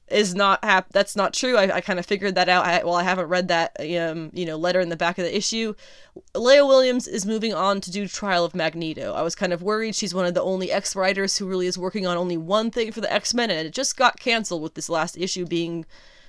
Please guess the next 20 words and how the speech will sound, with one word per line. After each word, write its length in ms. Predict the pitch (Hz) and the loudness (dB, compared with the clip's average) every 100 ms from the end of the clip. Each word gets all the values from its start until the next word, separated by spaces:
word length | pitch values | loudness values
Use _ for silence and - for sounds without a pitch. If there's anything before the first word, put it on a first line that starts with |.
| - | -10
the 60 | 185 | -10
final 340 | - 170 170 | 0 0 0
issue 320 | 170 185 185 170 | -2 -2 -2 -2
of 120 | 160 | 0
X 200 | 185 - | -2 -2
Factor. 400 | 156 156 147 156 | -4 -6 -10 -4
So, 400 | - 165 160 160 - - - _ - | -2 0 -2 -6 -12 -20 -20 _ -2
um, 580 | 170 165 160 147 135 151 _ _ _ _ _ _ | 2 4 2 -2 -8 -16 _ _ _ _ _ _
I, 500 | 175 196 196 196 190 - | 2 6 6 4 2 2
I'm 180 | 180 | -2
glad 200 | 175 180 | 0 0
to 60 | 175 | 0
see 220 | - 185 | -2 0
that 160 | 175 175 | 0 0
she's 360 | 190 170 - - _ | -2 -4 -6 -10 _
sticking 440 | - - 214 190 | -4 0 -2 -2
around. 220 | 165 139 147 | -4 -4 -2
And, 240 | 226 226 | -4 -2
and 180 | 240 240 | -2 2
this 220 | 277 - | 2 2